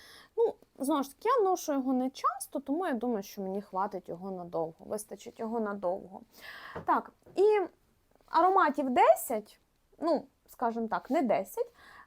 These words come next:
навіть одинадцять, бо в нас є аналог Passion de Night.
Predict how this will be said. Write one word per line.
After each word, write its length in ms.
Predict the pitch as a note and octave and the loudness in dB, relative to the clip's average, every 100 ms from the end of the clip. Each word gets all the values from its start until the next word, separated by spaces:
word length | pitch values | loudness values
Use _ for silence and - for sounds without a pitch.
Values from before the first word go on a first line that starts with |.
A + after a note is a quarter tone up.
| _ | _
навіть 500 | - C#4+ C4+ A3+ A3 - | 0 2 2 0 -8 0
одинадцять, 1160 | C#4+ A3 A3+ G3+ D#3+ E3 G3 - A4+ C5+ A#4+ - | 2 4 4 2 -2 -4 -8 -4 -2 -2 -8 -6
бо 300 | D4+ E4+ E4 | 0 2 2
в 80 | |
нас 340 | E4 E4 E4 - | 2 0 -2 -4
є 440 | C4+ C#4+ D4 C#4+ C#4 C#4 _ _ _ _ _ _ _ _ _ _ - - - | -2 0 0 -2 -6 -10 _ _ _ _ _ _ _ _ _ _ -20 -20 -6
аналог 680 | B3+ C4 B3+ B3 A#3+ B3 - - C4 - | 0 4 4 4 2 -2 -8 -14 -12 -8
Passion 360 | B3 - B3+ | -8 -6 -8
de 120 | B3 | -6
Night. 200 | A#3+ B3 | -6 -8